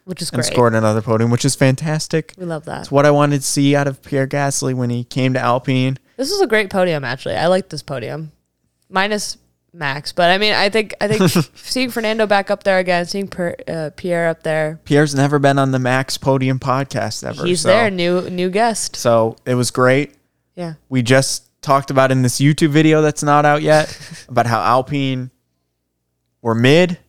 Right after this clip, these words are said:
Speaker 1: Yep.
Speaker 2: But that was a, Pierre Gasly was up there all day.
Speaker 1: All day.
Speaker 2: So
Speaker 1: He
Speaker 2: I'm
Speaker 1: was up
Speaker 2: glad
Speaker 1: there.
Speaker 2: that he got that.
Speaker 1: And his, uh, teammate,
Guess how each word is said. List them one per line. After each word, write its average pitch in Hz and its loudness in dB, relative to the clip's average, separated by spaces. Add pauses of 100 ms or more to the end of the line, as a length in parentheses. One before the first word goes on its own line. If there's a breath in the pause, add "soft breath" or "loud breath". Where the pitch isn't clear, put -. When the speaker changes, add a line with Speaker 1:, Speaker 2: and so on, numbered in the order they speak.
(120)
Speaker 1:
Yep. 160 -8 (380)
Speaker 2:
But 113 0
that 127 4
was 147 2
a, 139 0 (320)
Pierre 143 4
Gasly 160 2
was 147 0
up 139 2
there 135 4
all 123 6
day. 107 2 (280)
Speaker 1:
All 165 -6
day. 156 -2 (180)
Speaker 2:
So 107 2
Speaker 1:
He 113 -2
Speaker 2:
I'm 117 2
Speaker 1:
was 117 0
up 123 4
Speaker 2:
glad 120 2
Speaker 1:
there. 127 -14 (160)
Speaker 2:
that 110 0
he 110 -4 (440)
got 95 -2
that. 87 -6 (240)
Speaker 1:
And 185 -4
his, 180 -2
uh, 170 2
teammate, 190 -6